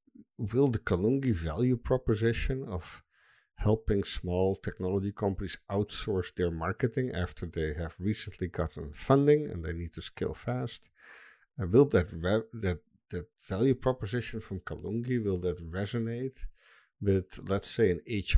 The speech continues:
R leader who works at a private equity firm? That's the experiment that we want to run. We want to test the Kalungi value proposition with the H R leader for a private equity firm. That's our persona. So we can come up with a couple of job titles,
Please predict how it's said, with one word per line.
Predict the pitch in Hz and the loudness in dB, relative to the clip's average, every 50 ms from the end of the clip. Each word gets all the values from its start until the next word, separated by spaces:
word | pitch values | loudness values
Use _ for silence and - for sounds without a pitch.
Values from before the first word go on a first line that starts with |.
| - - | 4 4
R | 120 120 139 143 | 4 4 4 6
leader | 131 104 92 101 107 120 131 143 143 151 170 190 175 - _ _ - - _ _ _ _ | 6 4 4 4 2 2 4 4 4 4 4 2 0 -4 _ _ -20 -20 _ _ _ _
who | - 101 98 98 104 | 0 0 0 4 4
works | 113 120 113 - - - - - | 4 4 4 0 -4 -8 -6 -4
at | 101 | -4
a | 92 | -4
private | 87 - - - - 104 104 95 95 - - | -2 -2 -2 0 0 0 0 0 -4 -6 -8
equity | - - - - - - - - | -10 -10 -8 -6 -6 -6 -6 -8
firm? | - - - - - - - 92 | -8 -8 -8 -8 -10 -10 -4 -2
That's | - 104 - - - | -2 -2 0 -2 -6
the | - - 87 82 85 - | -6 -4 -4 -4 -6 -8
experiment | - - - - - - - 120 104 95 92 90 87 85 - | -10 -8 -6 -6 -8 -2 0 0 2 2 0 -2 -4 -6 -8
that | - 80 - | -10 -8 -8
we | 87 | -8
want | 87 90 82 78 - | -8 -8 -8 -10 -10
to | 82 | -10
run. | - - - - - 82 | -10 -10 -10 -12 -12 -12
We | 90 | -10
want | 92 87 85 - | -8 -8 -8 -10
to | - - _ | -14 2 _
test | - - 123 - - - - | 8 8 8 8 4 -4 -4
the | 92 87 | -6 -6
Kalungi | - - 95 92 107 120 123 113 | -4 -4 0 4 4 4 4 4
value | 110 101 101 95 95 92 | 4 6 6 6 6 4
proposition | - - 90 85 - - 85 - 85 82 - - - 82 82 82 - _ _ - - - - - - _ _ _ _ _ | 2 -2 -4 -4 -4 -6 -6 -6 -6 -6 -8 -8 -10 -10 -10 -12 -14 _ _ -20 -20 -20 -20 -20 -20 _ _ _ _ _
with | - 92 - | -2 -2 0
the | - - - | 0 0 2
H | - 107 110 - - - - | 4 4 2 2 -2 -4 -2
R | 95 92 92 | 0 2 2
leader | 87 85 85 90 90 90 82 85 82 85 82 | 2 0 0 -2 -2 -2 -2 -4 -4 -4 -4
for | - - - - - | -6 -8 -8 -10 -12
a | - | -10
private | - - - 92 87 82 80 80 - - | -8 -2 2 2 2 2 2 -2 -6 -10
equity | - - - 69 - | -12 -12 -12 -14 -12
firm. | - - - 67 73 76 | -10 -8 -6 -6 -4 -2
That's | - 87 - - | -2 -2 -2 -2
our | 90 78 | -4 -6
persona. | - - 85 - - - - 82 76 78 71 73 76 - - - - - _ _ _ _ _ _ _ _ _ _ _ _ _ - - - - | -4 -4 -2 -2 0 0 2 0 0 -2 -4 -8 -10 -14 -16 -18 -20 -20 _ _ _ _ _ _ _ _ _ _ _ _ _ -6 -6 -4 0
So | - 98 87 | 2 2 2
we | 85 | 4
can | - - 87 82 | 2 0 -2 0
come | - 95 92 | 2 4 4
up | 95 98 - - | 6 4 6 4
with | 90 85 | 2 2
a | 85 | 2
couple | - - 98 87 - 80 78 76 | 0 -4 -4 -4 -2 -4 -6 -6
of | 82 - - | -8 -12 -10
job | - - 123 117 113 - | 0 2 2 2 4 4
titles, | - 110 107 107 - - 113 110 - - - | 6 6 6 4 2 -2 -4 -6 -6 -10 -12